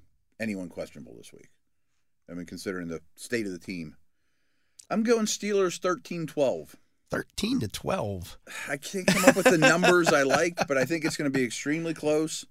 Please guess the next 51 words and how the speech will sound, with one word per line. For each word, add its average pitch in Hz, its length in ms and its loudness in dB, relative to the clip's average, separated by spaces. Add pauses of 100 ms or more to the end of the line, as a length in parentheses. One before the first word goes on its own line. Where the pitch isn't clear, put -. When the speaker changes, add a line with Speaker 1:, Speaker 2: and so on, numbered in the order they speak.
(540)
Speaker 1:
I - 120 -2
don't 156 80 -2
think 156 140 -2
either 151 180 2
team 160 180 -4
gets 151 200 -2
to 123 80 -12
twenty. 156 440 -4 (480)
Speaker 2:
Okay. 143 280 -2 (140)
Speaker 1:
I 101 120 -8
mean, 104 100 -6
I 113 60 -4
really 135 340 2
think 131 240 -4
it's 117 140 -6
gonna 110 180 -4
be 104 260 -4
lots 90 400 -4
of 131 60 -10
punting 127 460 -2 (340)
and 95 540 -8 (300)
come 113 180 -6
down 120 260 0
to 113 60 -6
the 110 160 -2
end. 131 300 -4 (760)
And, 98 480 -8 (920)
uh, 95 400 -14
maybe 123 280 0
that's 127 180 -2
a 131 60 0
little 139 400 0
low, 147 320 2
but 120 180 -4
I 113 100 -6
just 127 180 -8
don't, 139 220 0
the 131 100 2
numbers 151 380 2
aren't 131 180 0
working 110 300 -2
for 92 200 -4
me. 85 120 -6
I 87 80 -6
don't 107 120 -4
know 104 120 -2
exactly 98 380 -6
where 95 200 -2
I - 40 -4
wanna 90 180 -8
be. 80 280 -10